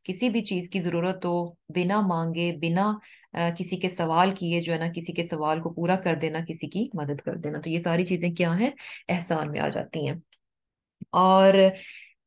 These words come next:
इसके अलावा क्या है कि ये तो यानी,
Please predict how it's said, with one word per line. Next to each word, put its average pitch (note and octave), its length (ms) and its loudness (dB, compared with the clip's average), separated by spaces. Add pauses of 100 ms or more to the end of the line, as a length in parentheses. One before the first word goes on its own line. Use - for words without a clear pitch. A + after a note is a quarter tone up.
(160)
इसके B3 260 2
अलावा C4 320 6
क्या B3 220 4
है A#3+ 280 4 (420)
कि A#3 40 0
ये A#3 200 4
तो A#3+ 480 4
यानी, G#3+ 520 2